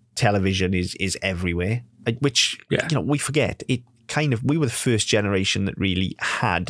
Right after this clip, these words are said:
Speaker 1: that. Like, in,
Speaker 2: Yeah.
Speaker 1: in terms of, like, yeah, the generation before us had T Vs in their homes, but for us, T V was
Speaker 2: Well, they didn't grow up with it. And we, we
Speaker 1: everywhere, you know?
Speaker 2: Yeah. I
Speaker 1: It
Speaker 2: mean, like, and we, no, we're the first generation where, like, satellite T V came in when we were kids.
Speaker 1: Yeah. So, so there's a,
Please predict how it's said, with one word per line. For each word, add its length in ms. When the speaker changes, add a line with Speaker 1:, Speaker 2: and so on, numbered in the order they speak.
Speaker 1:
that. 420
Like, 280
in, 120
Speaker 2:
Yeah. 120
Speaker 1:
in 60
terms 220
of, 80
like, 140
yeah, 160
the 80
generation 480
before 380
us 340
had 240
T 180
Vs 220
in 80
their 120
homes, 420
but 180
for 180
us, 200
T 240
V 200
was 220
Speaker 2:
Well, 100
they 60
didn't 200
grow 140
up 200
with 100
it. 80
And 160
we, 80
we 60
Speaker 1:
everywhere, 580
you 120
know? 380
Speaker 2:
Yeah. 240
I 40
Speaker 1:
It 60
Speaker 2:
mean, 100
like, 200
and 140
we, 100
no, 140
we're 160
the 80
first 260
generation 540
where, 240
like, 160
satellite 400
T 160
V 320
came 240
in 200
when 160
we 120
were 100
kids. 500
Speaker 1:
Yeah. 240
So, 300
so 180
there's 240
a, 140